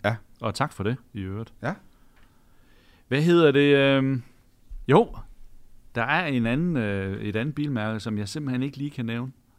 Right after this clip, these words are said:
Speaker 2: Øh, lad være med at nævne, hedder
Speaker 1: Mhm.
Speaker 2: det.
Speaker 1: Mhm.
Speaker 2: Øhm, nummer toogfyrre.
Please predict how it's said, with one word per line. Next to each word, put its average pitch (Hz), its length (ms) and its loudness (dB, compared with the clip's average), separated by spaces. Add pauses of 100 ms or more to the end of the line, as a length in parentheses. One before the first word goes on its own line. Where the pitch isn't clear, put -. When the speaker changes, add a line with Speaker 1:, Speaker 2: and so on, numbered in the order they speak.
(140)
Speaker 2:
Øh, 110 160 -8
lad 110 100 -2
være 170 100 -2
med 170 80 0
at 101 60 -2
nævne, 98 220 -4
hedder 107 140 -4
Speaker 1:
Mhm. 107 80 0
Speaker 2:
det. 92 80 -6 (220)
Speaker 1:
Mhm. 151 140 -2 (760)
Speaker 2:
Øhm, 98 500 -8 (260)
nummer 127 200 -2
toogfyrre. 151 600 -2